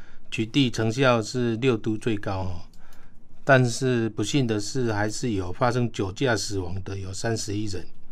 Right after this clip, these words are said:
酒驾受伤的有一千四百三十四人。虽然死伤人数均较一百一十一年大幅减少哈，死亡减少十人，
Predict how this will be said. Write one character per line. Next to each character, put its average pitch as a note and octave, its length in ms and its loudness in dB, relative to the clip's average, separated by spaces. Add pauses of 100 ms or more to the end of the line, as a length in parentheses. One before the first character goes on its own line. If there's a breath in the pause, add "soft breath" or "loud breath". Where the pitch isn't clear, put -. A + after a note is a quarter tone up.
(560 soft breath)
酒 G#2+ 160 2
驾 C3 180 4
受 A#2+ 240 4
伤 A#2 360 2
的 G2+ 160 -4
有 F#2+ 160 -6
一 B2 140 -2
千 A#2+ 300 0
四 A2+ 300 -2
百 F#2 300 -4
三 A2+ 240 -2
十 G2+ 120 -4
四 G2+ 260 -2
人。 F2 200 -2 (680 soft breath)
虽 C#3 160 4
然 D3 140 8
死 A2+ 160 -4
伤 C#3+ 200 4
人 B2 160 2
数 B2+ 380 0
均 C3 300 -2
较 A#2+ 460 2 (1120 soft breath)
一 D#3+ 80 4
百 G2 180 -2
一 C3 180 0
十 A2+ 180 -2
一 A#2+ 120 0
年 G2 280 0
大 A#2+ 240 6
幅 G2 160 -6
减 G2 280 -4
少 F#2 240 -4
哈， F2+ 240 -8 (180)
死 - 200 -4
亡 G#2 160 0
减 A2+ 200 0
少 G2 240 -2
十 G2+ 320 -6
人， F2 240 -2